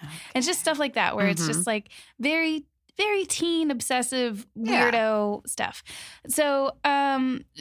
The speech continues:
Speaker 1: she, uh, event-, so at one point, Onision tweeted out, "Soulmate, dot, dot, dot, where are you?" And Lainey responds, or sorry, Taylor at this point responds, "Here."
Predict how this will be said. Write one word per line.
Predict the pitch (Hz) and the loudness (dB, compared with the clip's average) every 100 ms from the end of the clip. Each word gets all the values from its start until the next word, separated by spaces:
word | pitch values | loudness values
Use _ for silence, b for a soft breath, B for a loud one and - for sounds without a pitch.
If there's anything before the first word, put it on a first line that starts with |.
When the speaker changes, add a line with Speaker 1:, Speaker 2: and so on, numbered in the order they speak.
| 254 | -6
Speaker 1:
she, | - - - - - - 285 285 277 277 - | -4 -4 -6 -6 -2 -2 0 0 2 0 0
uh, | 247 240 | 2 2
event-, | 247 254 277 - | 2 2 -2 0
so | 269 254 | 0 2
at | 254 | 0
one | 277 | 0
point, | - 240 220 - | 0 0 0 -2
Onision | 233 214 220 - 226 202 196 | -2 0 0 -2 0 0 -2
tweeted | - 208 196 | -4 -2 -2
out, | 185 185 - | -2 -4 -6
"Soulmate, | - - 262 262 233 185 175 - _ | -8 -4 0 0 0 -2 -8 -14 _
dot, | 208 190 | -6 -6
dot, | 196 190 | -6 -10
dot, | - 180 180 - _ - | -8 -8 -10 -14 _ -8
where | 226 240 | -4 -2
are | 220 220 | -2 -4
you?" | 208 - - _ _ _ _ - | -8 -12 -20 _ _ _ _ -4
And | 220 202 | 0 2
Lainey | 202 202 | 0 0
responds, | 202 202 - 190 185 185 202 - b b b | -2 -4 -4 -2 -2 -4 -6 -10 b b b
or | 226 | -4
sorry, | 208 185 | -2 -2
Taylor | 180 - 226 208 196 | -4 -2 0 2 0
at | - | -2
this | 196 196 | -6 -8
point | - 202 185 | -6 -6 -4
responds, | 202 - 202 190 180 180 - _ | -6 -4 -2 -2 -4 -6 -10 _
"Here." | - - 233 175 - | -12 -4 -2 -4 -8